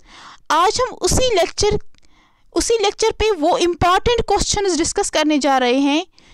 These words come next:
जो प्रीवियस ईयर्स के कॉम्पिटिटिव एग्जाम्स में पूछे गए थे।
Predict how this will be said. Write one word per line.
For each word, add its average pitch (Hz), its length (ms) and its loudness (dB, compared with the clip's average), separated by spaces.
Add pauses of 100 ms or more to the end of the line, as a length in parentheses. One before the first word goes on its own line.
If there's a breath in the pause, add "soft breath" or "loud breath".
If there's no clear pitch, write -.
(100)
जो 311 160 0
प्रीवियस 381 680 0
ईयर्स 370 440 0
के 453 140 -2
कॉम्पिटिटिव 359 560 -2
एग्जाम्स 311 560 0
में 359 180 0
पूछे 277 340 -2
गए 208 240 0
थे। 202 340 -4